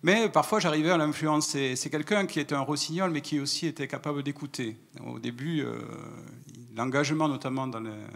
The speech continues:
dans l'écologie politique, euh, c'était quelque chose qui n'y allait pas du tout. Et puis là, finalement, il a fini par un jour être, euh,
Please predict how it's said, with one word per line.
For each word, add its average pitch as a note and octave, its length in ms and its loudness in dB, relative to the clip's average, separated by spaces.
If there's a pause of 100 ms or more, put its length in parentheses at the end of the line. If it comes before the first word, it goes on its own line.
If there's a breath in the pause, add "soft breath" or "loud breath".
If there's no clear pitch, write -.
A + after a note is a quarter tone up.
dans A2 100 -6
l'écologie A#2+ 420 -8
politique, B2 540 -8
euh, A2+ 180 -10
c'était - 300 -12
quelque G#2+ 160 -10
chose - 180 -6
qui - 140 -12
n'y A2 240 -4
allait B2+ 140 0
pas D3 160 2
du B2+ 100 -2
tout. - 180 -14 (1120 loud breath)
Et C#3+ 100 4
puis E3 160 2
là, D3+ 120 6
finalement, D3 500 4
il D#3 100 2
a A2 60 2
fini B2+ 240 -2
par A2 260 2
un A2+ 100 0
jour B2 380 0
être, A#2+ 280 -2
euh, A#2 220 -2